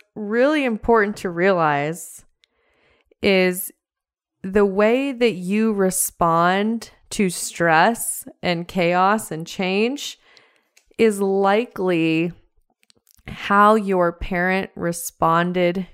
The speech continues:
to you during those times. So if you think back to it and you can remember times of stress and chaos in your family, what happened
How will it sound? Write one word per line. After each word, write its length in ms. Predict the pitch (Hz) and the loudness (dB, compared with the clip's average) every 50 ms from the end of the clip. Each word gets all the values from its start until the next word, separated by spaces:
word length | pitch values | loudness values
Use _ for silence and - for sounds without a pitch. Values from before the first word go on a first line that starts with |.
| - _ | -18 _
to 320 | - - - 180 175 165 160 | -10 -4 -2 -2 -2 -2 -4
you 540 | 160 165 165 165 160 160 160 160 160 170 175 - - _ _ _ _ _ _ _ _ _ - | -6 -6 -4 -2 -2 0 0 0 -2 -4 -6 -10 -14 _ _ _ _ _ _ _ _ _ -6
during 460 | - 180 170 165 160 160 160 160 156 | -4 -2 -2 -2 -2 -4 -6 -4 -2
those 320 | 160 156 147 160 160 - | -2 -2 -2 -2 -4 -8
times. 880 | - - 160 156 151 151 - - - 214 214 - - - - - - _ _ _ _ _ _ _ _ _ _ _ _ _ _ _ _ - | -6 -2 -2 0 0 -2 -4 -4 -6 -8 -8 -10 -10 -12 -12 -14 -16 _ _ _ _ _ _ _ _ _ _ _ _ _ _ _ _ -12
So 760 | - - - 208 196 190 185 180 180 180 180 180 175 180 - _ _ _ _ _ _ _ _ | -10 -4 -2 0 2 4 4 4 4 4 4 2 0 -4 -8 _ _ _ _ _ _ _ _
if 120 | 190 185 | -6 -4
you 240 | 190 196 214 226 233 | -2 -2 0 0 0
think 320 | 220 226 220 208 208 190 - | 0 0 0 0 -2 0 2
back 300 | 196 185 180 185 185 - | 2 4 4 2 0 -2
to 180 | - - 190 180 | -6 -4 0 2
it 100 | 180 175 | 2 2
and 100 | 170 170 | 0 -2
you 80 | 170 | -8
can 160 | 170 - 175 | -10 -8 -6
remember 720 | 175 175 175 175 175 170 170 170 175 170 170 170 170 170 - | -6 -4 -2 0 -2 -2 0 0 2 2 2 2 0 -2 -8
times 800 | - - - 170 165 170 170 175 170 170 175 175 175 175 - | -8 -4 0 2 2 4 4 2 2 0 -2 -4 -6 -8 -8
of 240 | - - - 175 170 | -4 -4 -4 -4 -4
stress 500 | - - - - 180 165 170 180 - - | -6 -6 -2 0 2 2 2 2 0 -4
and 160 | 180 170 170 | -6 -6 -6
chaos 680 | - - 190 175 165 165 165 165 165 165 175 185 - - | -4 -2 0 2 2 2 2 2 2 0 0 -2 -4 -4
in 140 | 190 180 170 | -4 -4 -2
your 160 | 170 170 175 | -2 -4 -4
family, 800 | 175 - 180 170 165 165 165 170 170 170 170 180 202 240 247 - _ _ _ _ _ _ _ - _ _ _ _ _ _ _ _ _ _ _ _ _ _ _ _ _ _ _ _ _ _ _ _ - | -4 -4 -2 -2 -2 -2 -2 -2 -2 -2 -2 -2 -2 -4 -4 -8 _ _ _ _ _ _ _ -20 _ _ _ _ _ _ _ _ _ _ _ _ _ _ _ _ _ _ _ _ _ _ _ _ -2
what 320 | 208 202 196 220 254 262 | 0 2 2 2 0 0
happened 880 | 233 208 202 196 214 240 - - - - 90 - 208 - - - - | 0 0 2 2 2 2 2 0 -2 0 -2 -6 -10 -12 -14 -16 -20